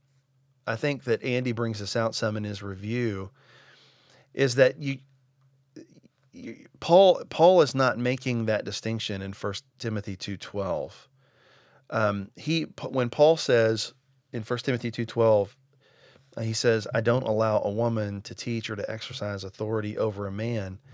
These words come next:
He's not specifying what we now call ordained ministry. He's talking about the functions of ministry. So the prohibition has to do not with office per se, but with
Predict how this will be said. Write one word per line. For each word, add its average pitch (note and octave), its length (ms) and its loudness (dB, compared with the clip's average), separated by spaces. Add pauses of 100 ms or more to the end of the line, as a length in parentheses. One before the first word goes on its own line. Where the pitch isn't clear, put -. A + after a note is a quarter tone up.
(440)
He's D#3 220 -2
not E3 160 6
specifying A2+ 1040 0 (640)
what A#2 220 0
we B2 160 -2
now A2+ 220 2
call G#2+ 340 2
ordained A2 640 -4
ministry. F#2+ 640 -6 (760)
He's C3 160 -6
talking C#3+ 360 2
about G#2+ 300 0
the G2+ 60 -6
functions A2+ 640 -4
of F2+ 180 -14
ministry. F2+ 580 -10 (640)
So B2 140 -4
the A#2+ 80 0
prohibition D3 720 4
has A2+ 300 0
to A2+ 100 -2
do A2 420 0 (220)
not A#2+ 260 2
with G2 180 -2 (140)
office B2 540 4
per - 240 -4
se, A2+ 580 2 (540)
but A#2+ 240 6
with A#2+ 340 0